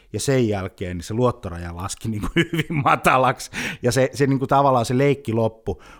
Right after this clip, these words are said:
Mut nyt kun palataan tähän niinku kaksituhatta yhdeksäntoista mun mielestä syksyllä, kvartteri kolmonen – ei tule lähteä samalla tavalla. Talous jarruttaa, siellä on monella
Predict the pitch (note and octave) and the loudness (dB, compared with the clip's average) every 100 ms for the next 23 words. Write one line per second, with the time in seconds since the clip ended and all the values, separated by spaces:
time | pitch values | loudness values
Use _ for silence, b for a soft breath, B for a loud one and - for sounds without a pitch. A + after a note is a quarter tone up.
0 | - A#2 - D3+ D3+ A#2+ - C3 B2 A#2+ | -4 -4 -2 -4 -4 -16 -4 0 0 0
1 | A2+ C3 A#2+ A2 G#2+ A2 G#2+ B2 C3+ D#3 | -2 -2 -2 -2 -4 -6 -2 -2 0 -2
2 | D3 - A#2+ A2+ - F#2 F#2 F2+ - - | -2 -2 -2 -2 -8 -10 -10 -12 -14 -4
3 | A#2+ A2+ G2+ F#2 - - E3+ F3+ F3+ - | 0 0 -2 -6 -10 -2 2 2 0 -4
4 | G#2+ G2 - _ _ _ - C3 B2 - | -4 -4 -10 _ _ _ -2 -2 -2 -6
5 | G#2+ - G2 F#2+ F2 F2 E2 D#2 _ _ | -10 -6 -8 -6 -8 -10 -10 -14 _ _
6 | _ - B2 A#2 G2 F2+ - F2 F#2+ F2 | _ -2 -2 0 -4 -6 -10 -12 -12 -12
7 | E2+ D#2+ D#2+ D#2 E2 D#2+ - b b b | -14 -16 -16 -14 -14 -16 -20 b b b
8 | b - C#3 B2 G#2 - G#2 G2 F2 E2+ | b -2 2 2 0 -4 -6 -6 -10 -16
9 | _ D2 D2+ b b - G2 G2 F#2+ C3+ | _ -14 -14 b b -8 -6 -4 0 2
10 | D3+ C3+ G#2+ G2+ F#2+ | 4 4 2 -2 -6